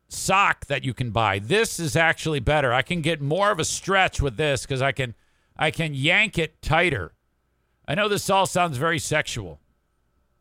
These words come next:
but this is what I have to do to repair my foot. My heel for this plantar fasciitis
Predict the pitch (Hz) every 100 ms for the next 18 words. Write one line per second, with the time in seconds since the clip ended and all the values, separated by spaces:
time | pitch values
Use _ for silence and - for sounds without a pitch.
0 | _ _ _ _ _ _ _ _ _ 139
1 | 135 180 175 196 165 202 185 151 170 180
2 | - 160 160 165 151 120 143 143 - 151
3 | 165 151 131 120 _ 180 135 - 123 151
4 | 143 - - 214 165 113 107 - _ _
5 | _ _ _ - 143 143 - 170 185 175
6 | 165 156 - 160 135 156 160 123 107 -